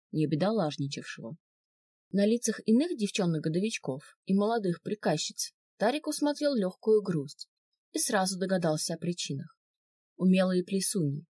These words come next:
они своими усилиями разучили Павану, но тут же оказалось, что применить это умение негде. Здесь соплясников на Павану не найдёшь.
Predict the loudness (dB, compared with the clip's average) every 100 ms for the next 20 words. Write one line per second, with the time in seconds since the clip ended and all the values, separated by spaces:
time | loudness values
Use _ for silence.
0 | _ _ 2 4 4 2 4 6 6 4
1 | 2 2 2 2 -2 -6 -8 -2 0 0
2 | -2 -4 -4 -6 -8 -16 _ _ _ _
3 | -4 0 0 -2 -12 _ -4 -2 2 2
4 | 2 -2 -4 -6 -8 -8 -6 -2 0 0
5 | 0 -2 -2 -4 -4 -8 -10 -12 -6 -4
6 | -4 -6 -12 -14 -16 -18 _ _ _ _
7 | _ _ -12 -6 -2 0 0 0 -2 -4
8 | -6 -6 -6 -4 -4 -2 -4 -4 -6 -6
9 | -8 -2 0 0 -2 -6 -8 -10 -10 -12